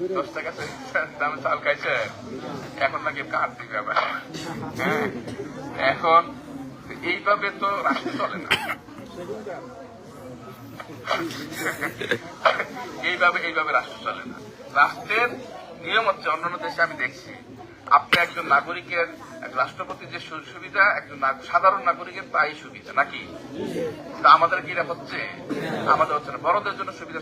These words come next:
সব, কিন্তু গরিবের জন্য কোনো আইন নেই। এটা সব আইন হলো গরিবের, নাকি? কোনো সমস্যা হলে গরিবদের দেয়ালে দিতে হইব, তার এই আইন আছে, ওই আইন আছে, ওইটা আছে, আর বড় লোকের কোনো আইন নেই,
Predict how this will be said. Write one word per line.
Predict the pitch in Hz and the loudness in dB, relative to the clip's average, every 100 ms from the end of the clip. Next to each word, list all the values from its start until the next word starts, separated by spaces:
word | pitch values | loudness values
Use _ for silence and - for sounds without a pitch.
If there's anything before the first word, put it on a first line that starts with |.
| - | 0
সব, | 143 123 104 | 2 2 0
কিন্তু | - 147 131 - | -6 -2 0 2
গরিবের | 143 185 170 | 0 -4 -6
জন্য | 170 - | -6 -4
কোনো | 143 | -2
আইন | 131 117 | -4 -4
নেই। | - - 117 | -10 -12 -12
এটা | - | -2
সব | 147 151 | 2 4
আইন | 156 151 | 4 2
হলো | 151 | -2
গরিবের, | 143 147 113 123 | -4 -4 -4 -2
নাকি? | 135 147 110 101 - 117 - 123 - | -2 -4 -6 -8 -8 -8 -10 -10 -8
কোনো | 139 | 0
সমস্যা | 170 170 170 185 | 4 4 4 2
হলে | 185 190 | 2 0
গরিবদের | 165 170 160 | -2 -2 -4
দেয়ালে | 143 143 | -2 -4
দিতে | 135 - 147 | -4 -8 -8
হইব, | 143 139 139 | -6 -6 -4
তার | 139 | -2
এই | 143 143 | -2 -2
আইন | 143 | -4
আছে, | 135 131 135 | -6 -8 -8
ওই | 131 156 | -4 -4
আইন | 147 | -4
আছে, | 139 123 | -6 -6
ওইটা | 135 135 123 | -2 0 0
আছে, | 120 | 2
আর | 117 127 | 2 2
বড় | 123 143 | 2 -2
লোকের | 165 156 | -4 -4
কোনো | 139 131 | -4 -4
আইন | 165 | -4
নেই, | 165 | -4